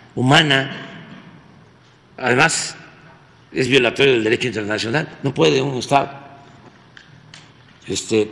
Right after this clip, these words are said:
tener una legislación que corresponde al fuero federal. Es como si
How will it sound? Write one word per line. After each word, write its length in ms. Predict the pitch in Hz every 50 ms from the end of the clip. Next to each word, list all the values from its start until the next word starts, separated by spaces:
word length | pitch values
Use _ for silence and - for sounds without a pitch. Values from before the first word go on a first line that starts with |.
| - -
tener 300 | - 123 120 127 131 123
una 240 | 131 131 123 117 110
legislación 680 | 113 107 98 117 113 104 117 117 104 - 139 143 143 143 - - - - - - - - - - - - - - - _ - _ _ _ _ _ _ _ _ _ - - - - - - - _ _ _ _ -
que 100 | 131 120
corresponde 640 | - 131 131 131 - - 160 160 151 143 143 139 139 - - - - - -
al 80 | - 117
fuero 220 | 123 147 147 127
federal. 960 | 107 135 131 135 151 180 202 180 - - - - - - - - - - - - - - - - - - - - - - - - - _ - - _ _ _ -
Es 160 | 135 139 -
como 460 | - 160 139 131 127 120 104 90 - - - - - - - - - - - - - - - _ - -
si 760 | - - 113 117 120 120 117 110 110 107 101 101 98 87